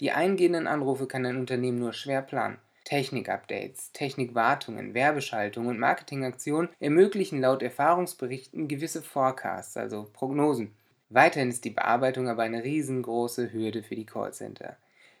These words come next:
Wir haben bereits erwähnt, dass der Inbound-Anruf einer der wichtigsten Punkte für die Customer Experience einer Marke ist. Daher muss hier auf inhaltlicher und technischer Ebene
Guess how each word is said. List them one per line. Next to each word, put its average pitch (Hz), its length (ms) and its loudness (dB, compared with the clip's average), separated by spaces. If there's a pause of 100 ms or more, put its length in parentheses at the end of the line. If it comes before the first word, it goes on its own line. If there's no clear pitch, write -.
Wir 131 160 4
haben 156 140 8
bereits 143 260 6
erwähnt, 139 420 6
dass 120 220 2
der 120 160 2
Inbound-Anruf 135 640 4
einer 127 280 0
der 117 220 0
wichtigsten 139 640 -4
Punkte 139 320 -6
für 127 140 -2
die 120 100 -4
Customer 131 460 -4
Experience 127 560 0
einer 131 200 -2
Marke 131 340 0
ist. - 200 -12 (440)
Daher 131 200 6
muss 151 220 0
hier 165 320 6
auf 135 180 -2
inhaltlicher 131 720 -2
und 123 100 -4
technischer 147 480 -4
Ebene 127 340 -2